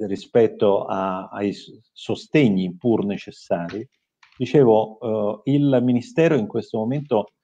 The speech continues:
sta provando a sostenere il mondo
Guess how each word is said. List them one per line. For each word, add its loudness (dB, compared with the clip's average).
sta 2
provando 2
a 0
sostenere 0
il -6
mondo 0